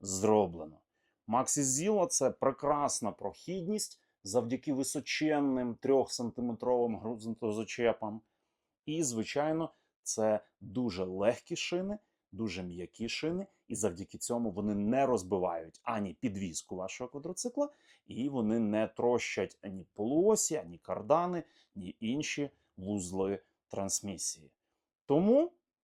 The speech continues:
квадроциклісти люблять їх, тому квадроциклісти цінують ці шини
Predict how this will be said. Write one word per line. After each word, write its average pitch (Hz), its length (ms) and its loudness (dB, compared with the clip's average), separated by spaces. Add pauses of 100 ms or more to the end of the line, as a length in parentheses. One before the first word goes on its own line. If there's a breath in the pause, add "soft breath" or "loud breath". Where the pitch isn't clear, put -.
(340)
квадроциклісти 107 1000 -2 (320)
люблять 165 440 0
їх, 214 220 -4 (100)
тому 117 280 2
квадроциклісти 92 840 -10 (320)
цінують 131 640 -2
ці 180 160 -8
шини 190 420 -4